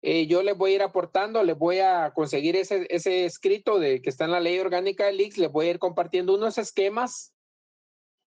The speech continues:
y ahí voy a ir viendo cómo los voy a ir, eh,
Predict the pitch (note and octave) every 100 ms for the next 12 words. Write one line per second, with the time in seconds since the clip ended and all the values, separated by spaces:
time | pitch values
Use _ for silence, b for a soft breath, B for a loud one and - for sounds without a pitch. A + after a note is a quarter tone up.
0 | _ _ _ F3 G#3 A#3+ A3+ G3+ G3 G3
1 | G3 G3 G3+ G#3 - F3+ F#3 G3 E3+ D3
2 | D3+ D#3 D3+ E3 E3+ D#3+ D3 C3 A#2+ A2+